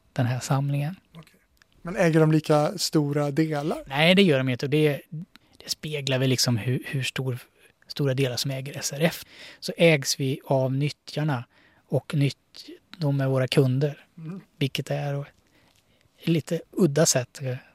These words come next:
Speaker 1: organisera sig.
Speaker 2: Det, det måste vara väldigt speciellt.
Speaker 1: Ja, det är det.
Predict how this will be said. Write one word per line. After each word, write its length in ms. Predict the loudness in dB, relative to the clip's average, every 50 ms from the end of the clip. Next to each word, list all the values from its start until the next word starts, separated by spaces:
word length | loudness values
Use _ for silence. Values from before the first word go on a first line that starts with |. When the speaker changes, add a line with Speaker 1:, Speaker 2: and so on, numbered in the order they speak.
| _ _ -4
Speaker 1:
organisera 580 | -4 -2 -2 -2 -4 -4 -4 -6 -6 -8 -8
sig. 240 | -8 -10 -14 -16 _ _ _ _
Speaker 2:
Det, 320 | -12 -12 -12 -10 -8 -6 0
det 140 | 2 4 4
måste 180 | 4 6 4
vara 100 | 4 4
väldigt 240 | 4 2 2 0 -4
speciellt. 480 | 0 0 2 2 2 0 0 -10 -16 -20 -20 -14 -4
Speaker 1:
Ja, 280 | 2 6 6 6 6 4 -4 -6
det 80 | -4 -4
är 80 | -4
det. 120 | -4 -8